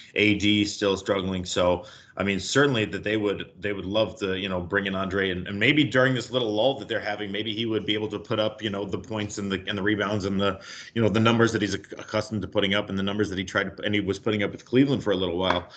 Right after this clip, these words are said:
Uh, the Cavaliers get the Lakers on Friday, so that will be a LeBron-less game, I'm fairly certain.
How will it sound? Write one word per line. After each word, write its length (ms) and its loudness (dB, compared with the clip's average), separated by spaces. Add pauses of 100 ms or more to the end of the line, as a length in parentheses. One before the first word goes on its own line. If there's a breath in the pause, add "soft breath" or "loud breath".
(260 loud breath)
Uh, 120 4
the 80 0
Cavaliers 580 6
get 300 -2
the 180 -2
Lakers 540 -4
on 260 -10
Friday, 800 -2 (320 soft breath)
so 180 -6
that 180 0
will 120 -2
be 100 2
a 80 2
LeBron-less 640 -4
game, 500 -6
I'm 220 -8
fairly 300 -4
certain. 380 -8